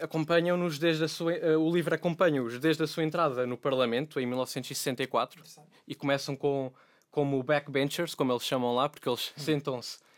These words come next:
Speaker 1: no, nas últimas filas do, do, do Parlamento,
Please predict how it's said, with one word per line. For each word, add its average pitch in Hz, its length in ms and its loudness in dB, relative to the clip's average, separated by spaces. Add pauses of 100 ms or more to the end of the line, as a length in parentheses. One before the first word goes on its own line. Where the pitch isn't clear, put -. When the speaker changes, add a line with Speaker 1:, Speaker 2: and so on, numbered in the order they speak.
(160)
Speaker 1:
no, 165 300 4
nas 165 220 2
últimas 170 380 0
filas 151 460 2
do, 127 340 -6 (420)
do, 117 400 -2
do 120 100 -4
Parlamento, 131 560 2